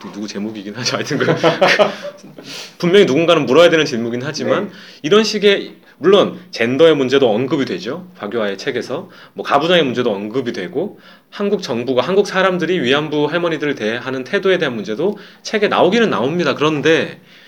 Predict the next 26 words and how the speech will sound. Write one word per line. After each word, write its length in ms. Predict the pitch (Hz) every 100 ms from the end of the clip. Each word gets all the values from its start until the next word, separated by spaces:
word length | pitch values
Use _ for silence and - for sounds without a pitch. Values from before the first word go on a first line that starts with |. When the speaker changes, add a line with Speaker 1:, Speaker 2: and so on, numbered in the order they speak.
| _ _ _
Speaker 1:
겨-, 140 | - -
결코 480 | - 139 185 - 247
제가 280 | - 123 175
읽었을 500 | 180 143 151 156 139
때는 380 | 139 127 143 135
박유화 440 | 101 107 160 156
교수가 720 | 127 120 117 95 101 107 80 - - - - -
이 120 | 127
책을 260 | - 175
통해서 760 | 180 190 175 - 107 113 - - - - -
이 80 |
제국의 380 | 139 143 156 185
위안부라는 460 | 127 151 151 147 127
문제를 680 | 107 98 117 156 208 - - _ _ -
우-, 220 | 131 139 180
우리가 220 | 175 214
오늘 380 | 180 156 156 131
이야기했던 440 | 131 139 135 123 107
것처럼 600 | 90 - 113 120 - - -
아주 180 | - 202
근본적으로 920 | 185 185 233 196 127 101 98 110 87 85
문제의 340 | 120 143 170
본질에 280 | 156 156 180
가 140 | - 120
닿기 340 | 98 - 131
위해서 560 | 190 180 165 143 92